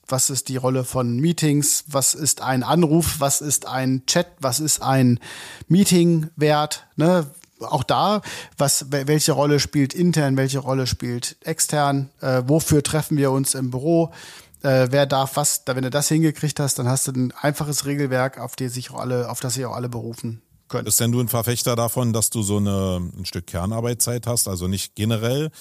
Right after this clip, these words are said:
Speaker 2: sondern wo Kommunikation, äh, direkt
Speaker 1: Ja.
Speaker 2: geblockt ist, damit die Leute alle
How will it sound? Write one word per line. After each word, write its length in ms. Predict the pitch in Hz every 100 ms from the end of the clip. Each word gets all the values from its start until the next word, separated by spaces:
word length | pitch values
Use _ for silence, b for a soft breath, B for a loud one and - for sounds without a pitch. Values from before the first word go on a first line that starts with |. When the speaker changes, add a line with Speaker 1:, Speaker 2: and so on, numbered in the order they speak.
| B B
Speaker 2:
sondern 520 | - 101 95 95 90
wo 260 | 98 98 95
Kommunikation, 1160 | - 101 107 107 98 - 104 104 123 127 117 - _ -
äh, 80 | 104
direkt 400 | 95 165 160 -
Speaker 1:
Ja. 60 |
Speaker 2:
geblockt 360 | 107 110 113 -
ist, 220 | 139 -
damit 260 | 110 110 -
die 80 | 104
Leute 340 | 98 104 101
alle 420 | 98 113 117 117